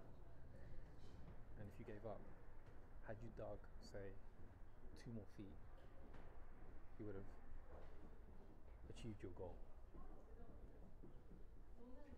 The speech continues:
So, to put into perspective, you gotta just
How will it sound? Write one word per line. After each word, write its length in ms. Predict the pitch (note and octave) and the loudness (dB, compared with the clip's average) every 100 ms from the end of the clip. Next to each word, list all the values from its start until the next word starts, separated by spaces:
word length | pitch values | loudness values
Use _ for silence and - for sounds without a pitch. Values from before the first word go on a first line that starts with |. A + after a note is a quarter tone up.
| - A3+ - | -2 -2 -2
So, 60 | F#2+ F2 - - - - - - - - - - - - - - - - B3+ E4 B3+ - - - - - | -2 -2 -4 -4 -2 -4 -2 -2 -2 -2 -4 -4 -4 -2 -4 -2 0 0 -2 -2 -2 -2 -2 -2 -2 -2
to 60 | G#3+ | 0
put 100 | C#3 | 0
into 160 | G#2+ - | 0 -2
perspective, 540 | A2 - B2+ - F#2 - - - - - - - - - - - - - - - - - - - - | -2 0 0 -2 -4 -4 -4 -4 -4 -4 -4 -4 -4 -4 -4 -4 -6 -6 -4 -4 -4 -6 -8 -8 -4
you 80 | B2 | -2
gotta 240 | C3+ B2 | -2 -2
just 160 | G#2+ | -2